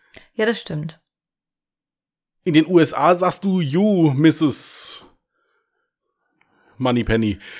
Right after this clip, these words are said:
Speaker 2: oder was weiß ich, keine Ahnung. Ja,
Speaker 1: Also
Speaker 2: also
Speaker 1: ich
Speaker 2: da, da
Speaker 1: denke,
Speaker 2: gibt's
Speaker 1: so
Speaker 2: nur
Speaker 1: ein Satz würde niemals stattfinden, aber ja.
Speaker 2: <laughs> Aber ist, verstehst du, wie ich das meine? Das,
Speaker 1: Ja, ja,
Speaker 2: äh,
Speaker 1: klar.
Speaker 2: ja, und, und da ist es genau dasselbe.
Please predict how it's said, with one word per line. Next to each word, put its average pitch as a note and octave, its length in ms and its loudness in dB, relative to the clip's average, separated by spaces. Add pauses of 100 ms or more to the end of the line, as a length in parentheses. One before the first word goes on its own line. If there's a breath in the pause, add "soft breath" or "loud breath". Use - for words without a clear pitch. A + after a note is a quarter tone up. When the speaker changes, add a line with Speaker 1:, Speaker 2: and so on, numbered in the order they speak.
(160 loud breath)
Speaker 2:
oder C3+ 300 0
was C#3+ 160 4
weiß C#3+ 160 2
ich, D#3 140 -4
keine C#3 240 0
Ahnung. C3+ 380 0
Ja, C3 220 0
Speaker 1:
Also D#3+ 180 -8
Speaker 2:
also C3+ 180 0
Speaker 1:
ich F3+ 40 -8
Speaker 2:
da, D3+ 80 4
da D3+ 140 0
Speaker 1:
denke, G3+ 160 0
Speaker 2:
gibt's F#3 140 -2
Speaker 1:
so F#3+ 80 -2
Speaker 2:
nur E3 100 6
Speaker 1:
ein F3 120 2
Satz F#3 300 -10
würde F#3 160 -6
niemals F3+ 300 -4
stattfinden, A#3 500 -8
aber F#3+ 220 -8
ja. E3+ 360 -6 (520 loud breath)
Speaker 2:
<laughs> A3+ 240 -14
Aber B2+ 180 2
ist, - 300 -8
verstehst F#3 360 0
du, G#3 60 -6
wie E3+ 60 -2
ich - 80 -6
das G#2 120 -6
meine? G#2+ 440 0
Das, B2+ 220 -2
Speaker 1:
Ja, A3+ 80 4
ja, C4+ 120 2
Speaker 2:
äh, - 60 4
Speaker 1:
klar. G#3+ 340 -6 (560)
Speaker 2:
ja, A#2 320 0 (480)
und, C3+ 400 -2
und C3+ 160 -2
da C#3 60 2
ist D3+ 180 -4
es - 100 -8
genau D3+ 220 2
dasselbe. C#3 640 2